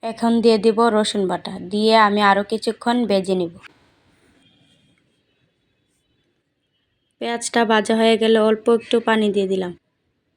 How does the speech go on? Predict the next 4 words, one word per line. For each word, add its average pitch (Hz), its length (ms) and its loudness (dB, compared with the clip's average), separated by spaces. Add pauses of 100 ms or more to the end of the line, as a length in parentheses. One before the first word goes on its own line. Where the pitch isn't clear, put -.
(1200)
দিয়ে 214 160 0
দিব 208 180 0
হলুদের 214 540 4
গুঁড়া, 208 280 0